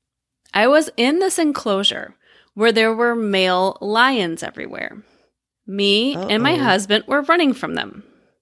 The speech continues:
Speaker 2: Ooh, don't run.
Speaker 1: Uh, yeah,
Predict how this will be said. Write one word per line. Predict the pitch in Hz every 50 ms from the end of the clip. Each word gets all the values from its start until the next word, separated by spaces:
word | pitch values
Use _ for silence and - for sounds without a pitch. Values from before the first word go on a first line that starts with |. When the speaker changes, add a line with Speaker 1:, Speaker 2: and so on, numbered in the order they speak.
| _ _ _ _ _ _ _ _ _ -
Speaker 2:
Ooh, | 123 190 208 208 208 208 196 190 185 170 151
don't | 151 175 185 185 -
run. | 143 170 170 175 175 175 175 175 175 175 165 156 - _ _ _ _ _ - - 196
Speaker 1:
Uh, | 196
yeah, | 202 190 208 214 190 208 175